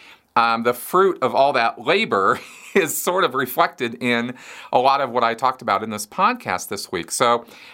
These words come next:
I thought I'd throw that out there. And, uh, you know, the thing about this, and the great thing about it, is that, um, you know, learning results in expanding your views, looking at more possibilities, seeing more causes and reasons for things,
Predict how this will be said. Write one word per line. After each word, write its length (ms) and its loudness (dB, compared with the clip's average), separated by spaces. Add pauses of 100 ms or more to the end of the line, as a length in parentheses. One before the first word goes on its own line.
(120)
I 320 2
thought 180 2
I'd 100 -2
throw 160 2
that 220 2
out 180 0
there. 420 0
And, 480 -2
uh, 440 2
you 120 -6
know, 160 0
the 120 -4
thing 200 -4
about 460 0
this, 720 -2
and 160 0
the 60 -2
great 340 0
thing 160 -8
about 300 -8
it, 120 -16 (720)
is 320 2
that, 600 0
um, 640 0 (200)
you 80 -2
know, 120 2
learning 520 0
results 440 0
in 80 -4
expanding 720 -2
your 160 -2
views, 580 0
looking 360 -2
at 120 -4
more 260 2
possibilities, 880 -2
seeing 360 -2
more 420 2
causes 580 0
and 160 -6
reasons 400 -2
for 140 -4
things, 500 -4